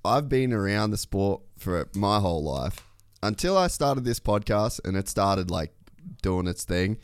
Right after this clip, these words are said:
I had no idea the kinds of people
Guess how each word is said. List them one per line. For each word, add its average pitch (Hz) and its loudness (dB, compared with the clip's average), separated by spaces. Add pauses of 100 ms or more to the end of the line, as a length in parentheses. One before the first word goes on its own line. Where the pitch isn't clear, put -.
(880)
I 131 6
had 170 2
no 120 4
idea 101 2
the 90 0
kinds 104 0
of 98 -2
people 92 -2